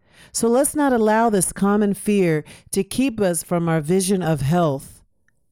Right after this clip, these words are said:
Let's build the courage to face our fears and move anyway. Are you ready to change the trajectory of your life by changing the decisions you make?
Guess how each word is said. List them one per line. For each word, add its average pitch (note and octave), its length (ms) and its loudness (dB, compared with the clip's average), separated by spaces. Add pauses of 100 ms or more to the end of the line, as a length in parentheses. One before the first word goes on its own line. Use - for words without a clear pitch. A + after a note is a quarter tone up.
(340)
Let's G3+ 400 0
build G3+ 420 2
the F3 100 2
courage E3+ 580 0 (220)
to G3 140 -2
face A#3 440 -2
our F#3+ 160 2
fears E3+ 800 -2 (540)
and E3 260 0
move F3+ 360 0
anyway. D3 800 -4 (1800)
Are G3 180 0
you B3+ 240 2
ready G#3 460 2
to E3 120 -4
change F#3+ 580 -2 (240)
the F3+ 120 0
trajectory E3+ 800 -2
of D#3+ 160 -2
your E3 120 0
life D#3 360 0 (180)
by E3 160 0
changing F#3+ 580 -2
the E3+ 80 -2
decisions D#3+ 760 -2
you E3+ 100 0
make? D#3 540 -4